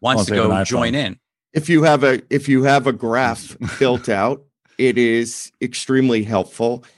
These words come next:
Speaker 3: in identifying people who you want to listen to on Clubhouse.
Speaker 1: Well, I was gonna say Twitter Spaces.
Speaker 3: Oh, sorry.
Speaker 1: But
Speaker 3: Twitter Spaces.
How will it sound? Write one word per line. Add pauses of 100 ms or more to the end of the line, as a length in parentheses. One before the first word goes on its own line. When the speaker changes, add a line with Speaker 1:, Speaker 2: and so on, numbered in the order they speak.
(240)
Speaker 3:
in
identifying (1040)
people
who
you
want
to
listen
to
on
Clubhouse. (2000)
Speaker 1:
Well, (560)
I
was
gonna
say
Twitter
Spaces. (480)
Speaker 3:
Oh,
sorry. (100)
Speaker 1:
But
Speaker 3:
Twitter
Spaces.